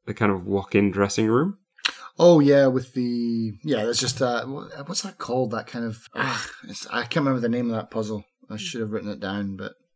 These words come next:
Speaker 2: it's almost like the knock puzzle, where it's like, a, a, like a coordinates, what, two two, three two,
Speaker 1: Yes.
Speaker 2: whatever.
Speaker 1: So you need to do the coordinates to figure out the,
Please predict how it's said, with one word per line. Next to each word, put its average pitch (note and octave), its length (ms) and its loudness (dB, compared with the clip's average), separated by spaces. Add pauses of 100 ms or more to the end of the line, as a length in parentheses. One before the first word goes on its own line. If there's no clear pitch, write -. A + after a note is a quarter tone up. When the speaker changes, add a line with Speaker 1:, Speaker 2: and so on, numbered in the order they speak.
(240)
Speaker 2:
it's C#3+ 140 0
almost F#3+ 220 8
like C3 120 4
the B2+ 80 -2
knock C3+ 320 2
puzzle, A2 400 -2 (260)
where A2+ 160 0
it's A2 140 -4
like, G#2 200 -2 (880)
a, A2+ 100 -6
a, A#2 600 -4
like - 160 -10
a A2 160 -4 (140)
coordinates, A#2 580 2
what, A#2 160 -4 (260)
two C3 160 -2
two, A2 460 -2
three - 560 -16
two, - 120 2
Speaker 1:
Yes. G2+ 200 4
Speaker 2:
whatever. A2 300 0
Speaker 1:
So A#2 80 6
you B2+ 120 12
need C3 200 10
to A#2+ 60 2
do A2+ 180 8
the G#2 100 4
coordinates G#2 420 8
to G2+ 100 -6
figure G2+ 320 8
out G2 340 2
the, G2+ 300 2